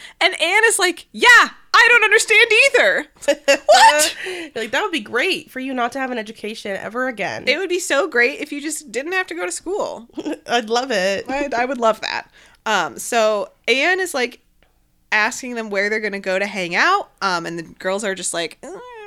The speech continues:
Speaker 1: like, 'cause, and she's like, "Oh, she, he told me not, he told you not to tell me?"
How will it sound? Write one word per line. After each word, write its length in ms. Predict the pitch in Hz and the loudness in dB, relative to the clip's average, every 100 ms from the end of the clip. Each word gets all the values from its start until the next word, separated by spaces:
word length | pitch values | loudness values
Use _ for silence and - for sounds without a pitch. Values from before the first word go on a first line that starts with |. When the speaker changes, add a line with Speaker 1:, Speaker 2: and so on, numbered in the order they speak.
| 349 - | -18 -12
Speaker 1:
like, 160 | 247 208 | -12 -8
'cause, 260 | 226 - - | -10 -10 -10
and 140 | 208 | -6
she's 160 | - 196 | -6 -6
like, 140 | 165 233 | -2 2
"Oh, 240 | 165 - _ _ - | 2 0 _ _ -4
she, 280 | - 302 | 0 2
he 200 | - 311 | 2 0
told 220 | - 240 185 | 0 -2 -4
me 80 | |
not, 160 | 170 - _ - - | -6 -10 _ -20 -20
he 140 | - 294 | -8 -6
told 240 | - 247 | -2 -4
you 60 | 214 | -4
not 80 | 170 | -6
to 100 | - | -8
tell 240 | - 208 | -8 -6
me?" 300 | 208 214 254 | -6 -8 -12